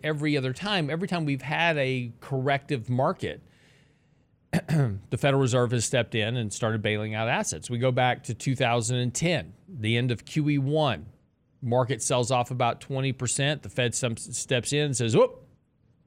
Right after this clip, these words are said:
gotta do Q E two." They run that for a year. Stop that.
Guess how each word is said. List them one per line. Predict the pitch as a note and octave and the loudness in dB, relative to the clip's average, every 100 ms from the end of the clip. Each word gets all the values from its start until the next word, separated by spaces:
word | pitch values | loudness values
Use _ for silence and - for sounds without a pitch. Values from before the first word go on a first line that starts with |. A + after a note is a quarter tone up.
| _ _ _ | _ _ _
gotta | A2 | -4
do | A#2 C3 | -2 -2
Q | - C#3 | 0 0
E | D3 | 0
two." | C3 F#3+ D#3 - - _ _ _ _ _ _ _ _ _ _ _ _ _ _ _ - | 0 0 -2 -8 -20 _ _ _ _ _ _ _ _ _ _ _ _ _ _ _ -8
They | |
run | A2+ C3 | 0 2
that | C#3+ F#3 - | 4 2 2
for | C#3 | 0
a | |
year. | G#2+ E2+ - _ _ _ _ _ _ _ _ _ _ _ _ | 0 -4 -10 _ _ _ _ _ _ _ _ _ _ _ _
Stop | - - B2 B2 | -10 2 2 4
that. | - B2 D#3 - | 4 6 6 2